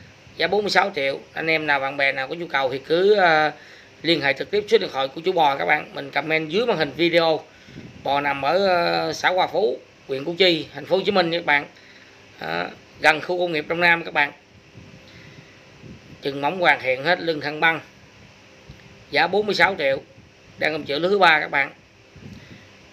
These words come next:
Đó, con mẹ nè các bạn thấy không? Mẹ cao mét hai mươi hai bò. Đang ôm chữa lứa thứ ba, bao chữa bao khám các bạn. Bốn vú đều, rung yếm nghiêm chỉnh, xé tích nghiêm chỉnh các bạn. Chân móng hoàn thiện nè.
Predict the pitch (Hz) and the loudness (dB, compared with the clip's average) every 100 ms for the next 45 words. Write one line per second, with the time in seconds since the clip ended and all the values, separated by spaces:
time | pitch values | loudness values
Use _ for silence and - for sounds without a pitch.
0 | - 151 147 127 131 135 143 131 156 147 | -14 -6 -2 0 0 0 -4 -2 0 0
1 | - - - - - - - - - 127 | -2 -20 -20 -20 -20 -20 -20 -20 -8 -6
2 | 143 147 175 170 160 147 147 139 135 120 | 0 0 0 0 0 2 0 0 -8 -8
3 | - - - - - - - - - 143 | -16 -20 -20 -20 -20 -20 -20 -18 -4 -2
4 | 147 139 131 139 175 175 160 151 165 185 | -2 -4 -2 0 2 2 2 2 0 2
5 | 180 156 143 147 147 - 151 165 165 180 | 2 2 2 0 0 -4 -6 -2 0 0
6 | 208 202 135 135 - - 160 165 185 208 | -2 -6 -6 -6 -20 -6 -6 -2 0 2
7 | 175 143 131 135 - - - - - 156 | 2 2 0 -12 -16 -20 -20 -20 -6 -6
8 | 165 180 202 180 147 139 175 - 175 175 | 0 0 2 -2 -2 -4 -4 -8 -8 -4
9 | 214 175 160 139 160 - 147 143 139 160 | -4 -4 -4 -4 -6 -2 -2 -2 -8 -6
10 | 151 190 196 147 131 131 147 147 | -4 -2 2 2 2 -2 0 -2